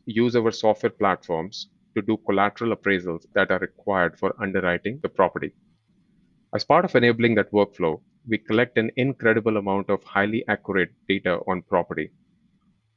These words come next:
For about thirty-five percent of residential properties, we have detailed information collected by an independent licensed professional who has been inside a home.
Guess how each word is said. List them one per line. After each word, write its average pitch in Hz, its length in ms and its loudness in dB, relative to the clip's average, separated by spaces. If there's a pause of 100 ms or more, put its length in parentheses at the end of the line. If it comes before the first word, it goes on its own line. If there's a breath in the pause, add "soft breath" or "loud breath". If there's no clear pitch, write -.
For 120 360 4
about 117 400 4
thirty-five 123 460 2
percent 117 400 -2
of 107 180 -2
residential 98 480 -4
properties, 85 640 -4 (160)
we 104 140 0
have 98 180 0
detailed 104 340 2
information 95 580 -4
collected 90 420 -2
by 90 160 2
an 87 80 -2
independent 98 680 -2
licensed 90 460 -2
professional 85 600 -2 (380)
who 104 100 6
has 98 220 4
been 95 300 2
inside 95 420 2
a 85 60 -2
home. 80 300 -8